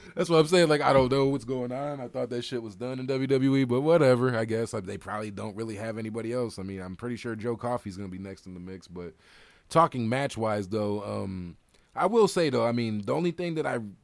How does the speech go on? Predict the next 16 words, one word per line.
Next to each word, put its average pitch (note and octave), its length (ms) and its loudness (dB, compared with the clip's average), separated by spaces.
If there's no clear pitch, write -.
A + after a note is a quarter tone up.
get, C#3 280 -6
gets E3+ 180 6
a D#3+ 60 0
little D#3 180 4
old C#3 220 2
to B2 40 -2
me C3+ 140 -2
is - 400 -6
the B2 200 -2
overdoing A#2+ 840 0
of G#2+ 140 -6
the G2+ 100 -4
finger G#2+ 460 -4
and G2 180 -6
joint G#2+ 300 -6
manipulation F2+ 680 -10